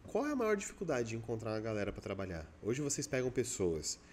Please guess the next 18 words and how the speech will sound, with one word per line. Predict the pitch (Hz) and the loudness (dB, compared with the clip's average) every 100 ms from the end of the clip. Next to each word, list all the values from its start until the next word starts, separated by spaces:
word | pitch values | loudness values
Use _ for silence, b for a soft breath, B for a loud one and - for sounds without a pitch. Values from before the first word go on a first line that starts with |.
| B - | B -12
que | 82 | -4
já | 85 | -4
estão | - 123 | 0 2
na | 156 | 4
área | 117 101 101 147 - - | 4 4 4 2 -2 -14
e | - | -12
trazem | - 87 87 | -6 -4 -4
pra | 85 | -6
dentro | 82 78 82 | -6 -8 -10
do | |
estúdio, | 78 - 85 - - - - 90 | -10 -6 -6 -6 -14 -20 -16 -10
ou | |
vocês | 95 95 | -6 -4
pegam | - 92 92 | -2 -2 -2
pessoas | 90 92 - | -4 -6 -6
que | |
estão | - 95 90 85 80 | -4 -2 0 -2 -6
aspirando | 90 - 95 101 113 143 165 156 | -8 -2 2 4 2 0 -2 -2